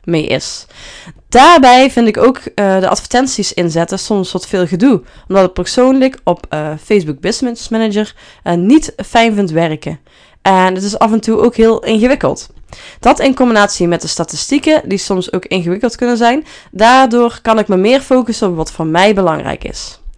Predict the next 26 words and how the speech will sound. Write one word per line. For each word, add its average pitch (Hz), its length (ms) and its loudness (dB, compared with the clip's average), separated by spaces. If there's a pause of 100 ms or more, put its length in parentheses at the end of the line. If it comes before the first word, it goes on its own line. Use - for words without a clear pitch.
(360)
Het 165 220 -2
leukste 254 360 2
aan 202 140 0
mijn 180 180 0
muziekcarrière 175 760 0
vind 185 220 -2
ik - 120 -6
mensen, 180 680 -2
eh, 170 420 -4
een 185 140 -2
leuke 180 260 2
avond 285 320 2
geven 151 460 -4
en 165 180 -4
zelf 196 240 2
steeds 233 320 -2
verder 214 260 2
groeien 202 300 0
als - 160 -4
artiest. - 520 -12 (480)
Het 170 140 -12
optreden 226 380 0
is 175 100 0
natuurlijk 185 340 -2
het 175 140 -8
mooiste 202 560 0